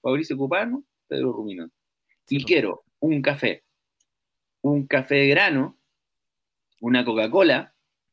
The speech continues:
Speaker 1: una Coca-Cola Light". Pidió dos veces lo mismo en distintas versiones.
Speaker 2: <laughs> No me acordaba de eso.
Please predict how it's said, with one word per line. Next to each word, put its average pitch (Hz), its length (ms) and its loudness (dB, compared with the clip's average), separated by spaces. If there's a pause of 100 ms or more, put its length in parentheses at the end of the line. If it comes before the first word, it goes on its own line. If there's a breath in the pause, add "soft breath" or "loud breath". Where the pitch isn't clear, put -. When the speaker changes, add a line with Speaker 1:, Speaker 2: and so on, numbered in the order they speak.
(500)
Speaker 1:
una 123 200 2
Coca-Cola 113 400 0
Light". 85 260 -4 (1120)
Pidió 143 260 0
dos 175 180 -2
veces 185 260 -4
lo 185 120 -4
mismo 196 260 -6
en 180 80 -8
distintas 160 520 -6
versiones. - 380 -10 (200)
Speaker 2:
<laughs> - 1800 -6
No 151 80 -6
me 156 60 -2
acordaba 117 480 -2
de 123 80 -2
eso. 120 240 -12